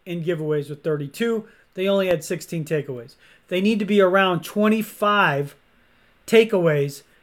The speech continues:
and then giveaways, they need to probably, say, let's say they're at eighteen or twenty, and they're just plus five. Well, plus five is gonna put you in the conversation. That's the Ravens. That's the Seahawks. That's the Bills.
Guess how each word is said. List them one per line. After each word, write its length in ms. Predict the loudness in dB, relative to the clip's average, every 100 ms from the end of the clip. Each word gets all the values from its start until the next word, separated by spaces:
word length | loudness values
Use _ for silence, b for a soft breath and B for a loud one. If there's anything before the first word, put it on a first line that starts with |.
| _ -4
and 120 | 0
then 220 | 0 2
giveaways, 720 | 4 6 8 8 6 2 -6 b b b
they 140 | -2
need 160 | 0 0
to 60 | -2
probably, 380 | 0 2 2 -2
say, 260 | 0 0
let's 240 | 2 -2 0
say 160 | 0
they're 220 | 2 4
at 140 | 2 2
eighteen 840 | 0 0 -2 -8 -2 0 0 -4 -12 b b b -4
or 140 | -4
twenty, 680 | -4 -8 2 4 4 0 -6 _ b b
and 120 | -2 2
they're 80 |
just 280 | 4 2 0
plus 280 | -4 -2 -2
five. 480 | -2 2 4 2 0
Well, 100 | -4
plus 280 | 2 2 0
five 420 | -2 4 4 4
is 80 | 2
gonna 180 | 0
put 280 | 2 0 0
you 140 | -2 0
in 80 |
the 80 | -2
conversation. 920 | -4 -4 -4 -4 0 0 0 -4 -6 B B B
That's 280 | 0 0 2
the 100 | 2
Ravens. 540 | 4 4 2 -4 -4
That's 260 | -2 -2 -4
the 100 | -6
Seahawks. 680 | -4 -4 -2 -2 -4 -10
That's 260 | -6 -6 -4
the 100 | -8
Bills. 440 | -2 0 0 -2